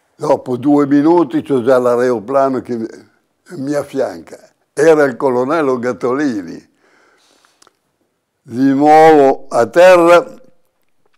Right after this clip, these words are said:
era patto zero, ma erano cresciuti tanti così i capelli. E mi, eh, arriva l'ordine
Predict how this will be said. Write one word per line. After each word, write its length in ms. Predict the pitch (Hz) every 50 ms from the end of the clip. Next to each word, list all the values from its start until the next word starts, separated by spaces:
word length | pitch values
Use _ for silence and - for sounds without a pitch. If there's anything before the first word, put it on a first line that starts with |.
| _ - -
era 260 | - 117 117 123 117
patto 380 | 104 123 143 135 - 147 131 120
zero, 360 | 123 151 156 147 131 123 123
ma 140 | 113 113 113
erano 400 | 113 117 113 117 117 117 120 107
cresciuti 600 | - 139 123 107 - 120 127 120 104 107 110 101
tanti 400 | 95 - 120 113 95 90 113 101
così 320 | 92 - 110 120 160 185
i 60 | 156 107
capelli. 680 | - 123 101 - 110 104 98 95 - 85 - - - _ _ _ _ _ _ _ _ _ _ _ _ _ _ - - - _ _ _ _ _ _ _ _ -
E 580 | - 180 170 170 170 156 - - - - - _ _
mi, 260 | - 127 143 156 151 156
eh, 600 | 147 - - - - - - 127 123 127 127 127 135
arriva 420 | 143 147 151 156 147 135 131 131
l'ordine 1160 | 131 143 165 185 196 190 170 151 160 165 160 156 160 160 - - - - - - 98 92 78